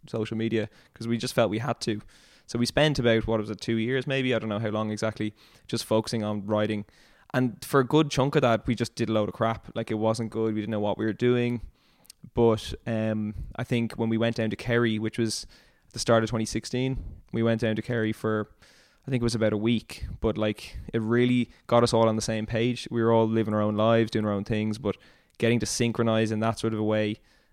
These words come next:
writing a few songs, and that's when it really clicked. And that was when Constancy sort of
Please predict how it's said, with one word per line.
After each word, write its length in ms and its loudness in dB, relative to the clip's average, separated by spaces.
writing 320 0
a 60 0
few 200 -2
songs, 440 -2
and 140 -2
that's 200 -4
when 140 2
it 60 -2
really 180 -4
clicked. 480 -6
And 140 0
that 120 2
was 140 -2
when 200 0
Constancy 580 -4
sort 240 -2
of 260 -8